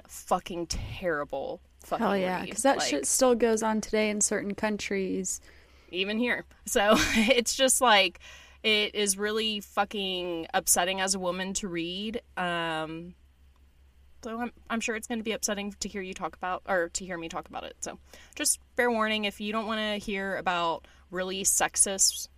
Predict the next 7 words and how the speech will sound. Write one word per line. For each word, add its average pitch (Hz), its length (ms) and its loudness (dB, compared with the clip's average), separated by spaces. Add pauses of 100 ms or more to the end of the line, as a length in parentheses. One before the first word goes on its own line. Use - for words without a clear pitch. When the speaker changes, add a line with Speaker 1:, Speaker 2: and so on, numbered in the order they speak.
Speaker 1:
remarks, 170 640 0 (120)
uh, 160 240 0
made 160 500 -4 (300)
about 160 240 -2
women 160 420 -8 (460)
in 175 220 -2
the 165 240 0